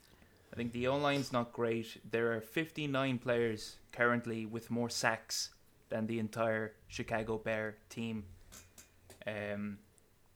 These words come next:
not great. Obviously, they made a kind of a bit of a shrewd move in the draft, moving back from one to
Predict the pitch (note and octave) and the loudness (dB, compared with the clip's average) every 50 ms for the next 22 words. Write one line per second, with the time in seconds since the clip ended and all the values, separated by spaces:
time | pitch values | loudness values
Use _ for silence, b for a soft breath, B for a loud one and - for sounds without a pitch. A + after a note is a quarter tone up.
0 | - - - - - - - - - - - - C#3 C3 A#2+ - - C3 A#2+ A#2 | -18 -18 -18 -18 -16 -14 -12 -10 -10 -8 -6 -2 -2 -2 -2 0 0 0 2 2
1 | A2+ A#2+ C#3 C#3+ D3+ C#3 - D3+ C3+ A#2+ B2+ B2+ C3 C3+ C3 B2 A#2+ A#2 A2+ - | 2 2 2 2 0 0 0 0 0 2 2 2 2 2 2 2 2 0 0 0
2 | C#3 C3+ A#2 G#2+ F2+ - - - D3 C#3+ - A#2 - - - - C#3+ C#3+ C#3 C3 | 0 0 2 2 0 0 0 0 0 0 0 -2 -4 -4 -2 2 2 4 4 2
3 | A#2+ A#2+ B2+ B2 B2+ B2+ B2 A2+ - - - - - - - - - - - - | 2 0 2 2 2 2 0 0 -4 -8 -12 -14 -14 -14 -16 -16 -16 -16 -8 -4
4 | A#2 A#2 A2 A2+ G#2+ - A#2 A2+ A2+ A#2+ A#2+ A2+ G#2+ - - - - - - - | -2 -2 -2 -2 -4 -4 -2 0 2 2 2 0 -2 -4 -10 -18 -20 -20 -14 -8
5 | - B2 A#2 A2 A#2 A2 A2 - A2+ A2+ A2+ A2+ - - A#2 A2 G#2+ G#2 G#2 - | -4 -4 -2 -2 -2 -2 0 2 4 2 2 2 -2 -2 -2 0 0 -2 -4 -6
6 | - A2 G#2+ A2 A#2 A#2 A#2 A#2 A2+ A2+ - - - - A#2+ A2+ A2+ A2+ A2 A2 | -6 -4 -2 2 2 4 4 2 0 -2 -6 -8 -8 -4 -4 -2 -2 -2 -4 -4
7 | G#2+ | -8